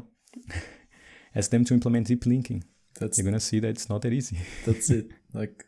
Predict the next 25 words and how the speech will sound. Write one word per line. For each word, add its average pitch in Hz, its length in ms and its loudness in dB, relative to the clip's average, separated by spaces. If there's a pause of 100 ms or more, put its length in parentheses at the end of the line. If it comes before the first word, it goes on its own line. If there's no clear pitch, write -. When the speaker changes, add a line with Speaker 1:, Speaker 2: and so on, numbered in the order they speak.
(120)
Speaker 2:
ask 120 220 -2
them 123 140 0
to 120 100 0
implement 110 420 0
something, 107 540 -8
exactly. 110 480 -8 (100)
Like, 92 340 -12 (840)
you 107 60 -6
know. 98 180 -6 (300)
Speaker 1:
Bring 107 160 2
them 135 160 2
into 143 280 -2
the 131 80 0
process. - 460 -6 (380)
Speaker 2:
Yeah. - 220 -14 (1200)
Speaker 1:
And 101 120 2
also 113 200 4
be 120 120 4
involved 123 280 0
in 127 60 0
the 127 100 0
process, 143 360 -4
understand 101 420 -2
their 110 100 -2
side, 135 380 -4